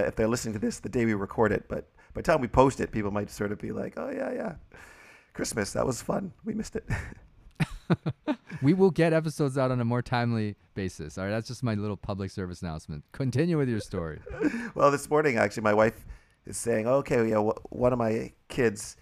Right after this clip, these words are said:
Speaker 1: has a Christmas list that she wants to show us." And the kid herself
Speaker 2: Mm.
Speaker 1: has been talking about all the things she can do around the house for money because for the Christmas list she has, she needs money to buy presents for everybody, which is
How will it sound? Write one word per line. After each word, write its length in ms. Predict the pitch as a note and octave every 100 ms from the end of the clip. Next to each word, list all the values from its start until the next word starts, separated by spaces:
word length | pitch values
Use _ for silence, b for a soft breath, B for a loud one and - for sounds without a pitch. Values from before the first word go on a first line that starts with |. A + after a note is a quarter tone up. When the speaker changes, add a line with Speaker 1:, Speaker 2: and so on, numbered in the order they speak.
| b -
Speaker 1:
has 260 | G#2 G2
a 80 | G2+
Christmas 440 | - D#3 B2+ G#2
list 280 | A2 G2+ -
that 100 | A2+
she 140 | - G#2
wants 220 | G#2 G2
to 100 | A2
show 220 | B2+ G#2+
us." 260 | - - _ _ _ b b b -
And 120 | G#2
the 60 | G#2
kid 180 | F#3 D#3+
herself 300 | F#2+ D#3 C#3+
Speaker 2:
Mm. 40 |
Speaker 1:
has 80 | C3+
been 120 | B2
talking 300 | - - B2
about 340 | G#2+ G#2+ G#2 - b _
all 140 | A2 B2
the 100 | A#2+
things 280 | B2+ -
she 80 | B2
can 120 | B2
do 120 | G#2+ A#2+
around 200 | A2+ G#2+
the 60 |
house 220 | G#2 A#2 -
for 120 | G#2+
money 320 | G#2+ A#2+ F#3+
because 480 | - - G2 G2 -
for 100 | -
the 60 | A#2
Christmas 400 | D3+ - A2+ -
list 140 | A2+
she 100 | G#2+
has, 480 | G#2 G2+ G2+ G2 - B B -
she 140 | -
needs 220 | A2+ A2+ G2+
money 280 | A#2+ G#2+
to 120 | G2 G2+
buy 400 | G#2 G#2 G2+ G2+ b b _
presents 300 | C3 A2+ G#2+
for 100 | -
everybody, 420 | F#2 G2 - - - -
which 200 | - -
is 260 | G2+ G2